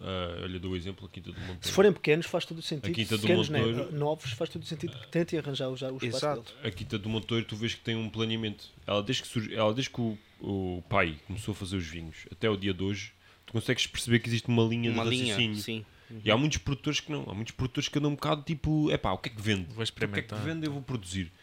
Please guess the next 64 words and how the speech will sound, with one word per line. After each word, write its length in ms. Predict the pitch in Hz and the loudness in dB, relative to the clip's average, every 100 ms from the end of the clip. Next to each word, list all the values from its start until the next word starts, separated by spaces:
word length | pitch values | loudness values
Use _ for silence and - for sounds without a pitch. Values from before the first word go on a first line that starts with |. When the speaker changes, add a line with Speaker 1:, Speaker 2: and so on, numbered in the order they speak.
| - - - | -20 -18 -8
Speaker 1:
E 60 | 123 | -6
Speaker 3:
Sim. 40 | |
Speaker 1:
depois 280 | 117 151 113 | 0 2 4
não 160 | 123 135 | 2 -2
se 60 | |
Speaker 3:
Daqui 100 | - 139 | 0 2
a 40 | |
Speaker 1:
preocupam 240 | 135 117 151 | 2 4 4
Speaker 3:
pouco 140 | 127 | 6
ainda 180 | 185 190 | 6 6
Speaker 1:
tanto 120 | - | 4
com 80 | 127 | 2
a 60 | |
qualidade, 580 | - 127 120 113 127 151 151 - - - - | 6 4 4 6 4 4 -4 -18 -20 -20 -10
mas 160 | - 131 | -2 2
é 60 | 147 | 2
mais 180 | 160 | 0
para 160 | - 170 | 0 0
aparecer 300 | 156 156 - | 0 -4 0
Speaker 2:
Mas 140 | 135 143 | 6 8
Speaker 1:
no 60 | |
Speaker 2:
aí, 60 | 143 | 12
Speaker 1:
mercado. 200 | 160 151 | 12 12
Speaker 3:
Prepare-se 300 | 160 165 170 | 8 6 6
Speaker 2:
Quinta 100 | 160 | 6
do 100 | 147 | 6
Speaker 3:
pre- 120 | 151 156 | 8 8
Speaker 2:
Monte 80 | 156 | 10
Douro 160 | 165 | 10
tens 180 | - 151 | 10 6
a 60 | 147 | 6
mesma 240 | 147 147 | 6 4
pessoa 380 | 139 - 151 151 | 2 4 6 6
à 20 | |
frente 500 | 147 - 156 160 - | 4 2 2 0 0
há 160 | 156 160 | 0 2
mu-, 300 | 160 156 160 | 0 -2 -4
o 100 | 160 | -2
Speaker 3:
Há 60 | 131 | 0
Speaker 2:
enólogo 80 | 139 143 | 4 4
Speaker 3:
muito 160 | 147 | 2
Speaker 2:
há 20 | |
Speaker 3:
tempo, 160 | 135 147 160 | 2 2 2
Speaker 2:
muitos 160 | 160 | -2
Speaker 3:
sim, 80 | 165 | -4
Speaker 2:
anos. 200 | 147 117 | -4 -6
Speaker 3:
claro. 220 | - 104 107 | -2 0 2
Isso 140 | - | 2
faz 160 | 110 110 | 2 2
toda 180 | 120 | 0
a 20 | 123 | -2
diferença 340 | - 131 131 - | -4 -8 -8 -8
também. 160 | 135 | 2
Speaker 1:
Aliás, 300 | 113 123 104 | 10 10 10
e 20 | 98 | 2
ele 160 | 95 92 | 0 6
vai 80 | 127 | 10
Speaker 3:
Aliás, 240 | 160 135 | 10 10
Speaker 1:
ser 60 | 127 | 8
um 40 | |
Speaker 3:
preparem-se 460 | 135 143 147 165 180 | 6 10 10 10 6
Speaker 1:
convidado. 60 | |
Speaker 3:
para 80 | |
a 20 | - | 6